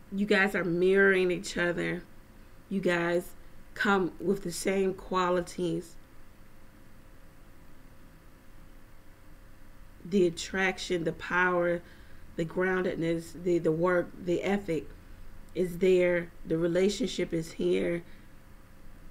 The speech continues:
Going within,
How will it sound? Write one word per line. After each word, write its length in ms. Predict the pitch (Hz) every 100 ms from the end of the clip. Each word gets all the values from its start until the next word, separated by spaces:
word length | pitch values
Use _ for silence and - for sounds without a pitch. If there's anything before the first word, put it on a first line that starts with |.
| - - - - - - - - - - - - - - - - - - - - - - - - - - - - - - - 196
Going 340 | 208 240 254
within, 540 | 214 208 196 202 202